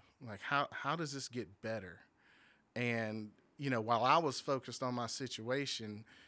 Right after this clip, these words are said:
he made a comment that stuck with me ever since and really gave me good direction. And he said that you don't want to make a decision that makes it hard for you to look at yourself in the mirror. Because at the end of the day,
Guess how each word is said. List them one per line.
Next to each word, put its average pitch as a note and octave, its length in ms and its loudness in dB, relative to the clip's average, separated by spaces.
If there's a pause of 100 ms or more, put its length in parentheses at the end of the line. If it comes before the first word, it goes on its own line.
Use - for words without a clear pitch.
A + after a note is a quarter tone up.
he C3+ 100 -2
made E3 220 6
a - 20 4
comment C3+ 540 2
that A2+ 80 -4
stuck C3 360 0
with A#2 220 -6
me A2+ 180 -6
ever A#2 280 -6
since G#2+ 540 -6
and A2 200 -6
really B2 240 -2
gave A#2 280 -2
me A#2 100 -4
good A2 200 -8
direction. G#2+ 640 -4 (580)
And A#2 100 -4
he A#2 200 -2
said B2+ 360 0
that A2+ 140 -6
you C3+ 180 -4
don't D#3 200 0
want C3 220 -2
to - 120 -6
make B2 240 -4
a B2 40 -8
decision G#2+ 800 -4 (640)
that A2+ 80 -4
makes A#2 280 0
it A2+ 100 -4
hard B2 320 2
for - 140 -10
you A#2 140 -4
to - 140 -10
look A2 300 -6
at G#2+ 60 -8
yourself G#2+ 440 -8
in G#2 120 -10
the G2+ 60 -10
mirror. G2+ 380 -16 (720)
Because A2+ 360 -2
at A2+ 160 -4
the A2 100 -8
end C#3+ 260 0
of C#3+ 80 -2
the C#3+ 80 -2
day, C3+ 440 0